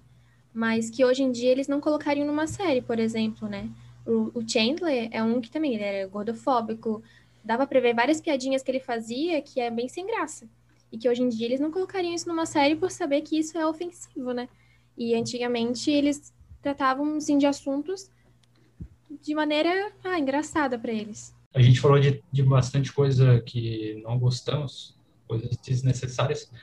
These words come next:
Speaker 2: mas pra vocês, qual é o melhor momento ou a melhor coisa da série pra vocês?
Speaker 1: Quando o Chandler e a Mônica ficam juntos. Finalmente, quando a série começa a caminhar. Eu acho, pra mim, assim, todos eles são engraçados,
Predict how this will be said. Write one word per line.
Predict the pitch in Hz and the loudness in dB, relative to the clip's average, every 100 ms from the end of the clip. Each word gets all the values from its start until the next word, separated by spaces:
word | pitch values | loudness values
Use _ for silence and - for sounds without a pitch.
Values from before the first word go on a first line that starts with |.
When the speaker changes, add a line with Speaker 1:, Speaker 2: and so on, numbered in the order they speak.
| - - - | -20 -16 0
Speaker 2:
mas | - 160 131 | 4 4 2
pra | 147 | 2
vocês, | 143 135 - 143 127 - - _ _ | 4 4 4 2 2 0 -14 _ _
qual | 131 139 | 2 4
é | 156 156 | 6 4
o | 156 156 | 4 2
melhor | 151 143 139 147 | 2 4 6 6
momento | 156 135 143 165 131 | 6 6 6 4 6
ou | 127 135 131 120 - _ - | 6 8 6 4 2 _ -4
a | |
melhor | 123 131 135 - | 2 4 2 2
coisa | 139 139 135 | 2 4 4
da | 135 135 | 6 4
série | - 131 117 - _ _ - - _ _ | 2 4 4 0 _ _ -20 -20 _ _
pra | 120 113 | -4 -2
vocês? | 120 - - - | -2 -2 -6 -6
Speaker 1:
Quando | 247 | -6
o | |
Chandler | 254 262 | 0 2
e | 269 254 | 2 0
a | |
Mônica | 247 240 247 - | -2 -4 -6 -10
ficam | - 247 247 | -10 -6 -4
juntos. | 214 226 - - - - - - - - - | -4 -6 -10 -12 -20 -20 -20 -12 -10 -10 -6
Finalmente, | 247 247 240 226 - - - - | 0 4 4 4 -2 -8 -18 -8
quando | 247 | -2
a | 233 | 2
série | 233 254 | 8 8
começa | 302 277 269 311 - | 8 8 6 6 2
a | 302 | 0
caminhar. | 311 269 262 247 208 - _ _ - | 0 -2 -2 -2 -4 -8 _ _ -2
Eu | 226 | 2
acho, | 240 - | 2 0
pra | 330 311 | 2 4
mim, | 277 294 | 4 4
assim, | 311 302 269 | 2 2 0
todos | - 285 269 | 2 2 4
eles | 269 269 | 4 4
são | 269 | 0
engraçados, | 247 247 247 214 196 | -2 -4 -4 -8 -8